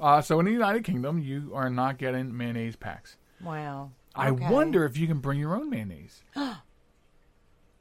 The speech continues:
Speaker 2: If it's that important to you.
Speaker 1: I think, yeah. I mean, I don't.
Speaker 2: I
Speaker 1: I,
Speaker 2: mean
Speaker 1: I didn't see, like, numbers, like, I didn't see the petition, and I don't know what kind of ra-, uh, outrage on social media other than what the Cosmopolitan article mentions. But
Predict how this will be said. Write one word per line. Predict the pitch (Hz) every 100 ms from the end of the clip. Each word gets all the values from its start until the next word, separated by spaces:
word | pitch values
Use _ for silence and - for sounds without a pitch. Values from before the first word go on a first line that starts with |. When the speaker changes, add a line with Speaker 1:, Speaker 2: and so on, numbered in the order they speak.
| _
Speaker 2:
If | 226 214 190
it's | 170 -
that | 190 185 196
important | 196 - 196 190 175 -
to | 165
you. | 135 123
Speaker 1:
I | 151 254
think, | 339 330
yeah. | 269 160
I | 135
mean, | 147
I | 156
don't. | 247 226 175 - - - -
Speaker 2:
I | 196
Speaker 1:
I, |
Speaker 2:
mean | 302 196 185 180
Speaker 1:
I | 180 262
didn't | 247 240 214
see, | - 220 202 196
like, | 170 151
numbers, | 156 165 160 139
like, | 127 123 - _ _ -
I |
didn't | 143 151
see | 170
the | 165
petition, | 151 147 131 139 131
and | 127
I | 135
don't | 139
know | 135 123
what | 127 127
kind | 143 143 139
of | 110 110
ra-, | 135 151 127 123
uh, | 127 117
outrage | 151 170 131 120 117
on | 117
social | 123 117 120
media | 123 120
other | 143 139
than | 123
what | 127 127
the | 120
Cosmopolitan | 127 117 117 131 151 131 123
article | 143 156 131
mentions. | 147 175 131 120
But | 185 143